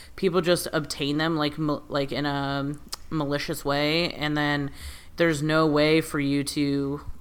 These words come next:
like, have them back. So then it just has to be, like, out of the goodness of the people who now have acquired it. Sometimes not on purpose in a bad way, but most of the time, yes.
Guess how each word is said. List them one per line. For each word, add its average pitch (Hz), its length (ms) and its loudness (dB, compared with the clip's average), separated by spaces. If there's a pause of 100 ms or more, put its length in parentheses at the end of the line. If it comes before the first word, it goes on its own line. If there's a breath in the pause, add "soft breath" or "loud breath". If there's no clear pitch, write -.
like, 143 180 -4
have 143 360 4
them 143 200 0
back. 135 520 6 (300 loud breath)
So 170 400 6
then 165 200 2
it 131 60 -2
just 160 180 -2
has 175 180 4
to - 60 -6
be, 160 80 2
like, 151 220 2
out 147 120 4
of 143 120 2
the 151 80 0
goodness 143 640 2
of 143 240 0
the 139 80 -4
people 147 280 -4
who 143 300 0 (240)
now 143 260 -2
have 143 140 0
acquired 143 480 2
it. 165 180 4 (200 loud breath)
Sometimes 247 500 6
not 151 240 8
on 147 140 6
purpose 160 560 0
in 180 80 2
a - 20 0
bad 185 240 6
way, 196 300 6
but 147 160 2
most 143 240 0
of - 60 -14
the 156 60 -6
time, 143 240 2
yes. 139 400 -2